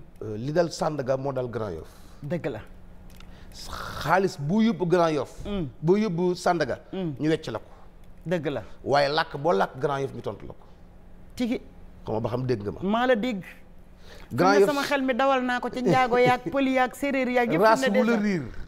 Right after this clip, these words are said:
Speaker 2: Macha Allah.
Speaker 1: Race wu la riir, alhamdulilah rabbil alamin, boo ñëwee Grand Yoff fekk ko fa.
Speaker 2: Mhm.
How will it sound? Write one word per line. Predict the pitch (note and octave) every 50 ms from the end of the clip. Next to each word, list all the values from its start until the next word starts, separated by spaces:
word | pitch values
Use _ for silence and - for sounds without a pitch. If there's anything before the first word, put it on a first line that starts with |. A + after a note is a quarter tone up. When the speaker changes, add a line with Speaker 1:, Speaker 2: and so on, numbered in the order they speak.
| - F#4
Speaker 2:
Macha | D4+ E4+ F4+ - E4 C4
Allah. | A3 F#3 D#3 C3+ C#3+
Speaker 1:
Race | E3+ E3+ E3 - E3+
wu | E3+ F#3
la | F#3 F#3+ F3+
riir, | E3+ E3 E3 E3+ E3+ -
alhamdulilah | - C3 - D#3 D#3+ D#3+ D#3+ D#3 D#3 D#3 D3
rabbil | D3 C#3+ C#3 C3
alamin, | C3 C#3+ C#3+ C#3+ D3 D#3 E3+ E3+ D#3
boo | C3+ C#3+ D3+ D3
ñëwee | C#3+ D3 C#3+ C#3
Grand | B2 C3+ C3+ C3 C3
Yoff | C3 A2+ - -
fekk | - C#3+ - -
ko | - G2
fa. | - - - -
Speaker 2:
Mhm. | C#4+ D#4 C#4+ A#3+ A3+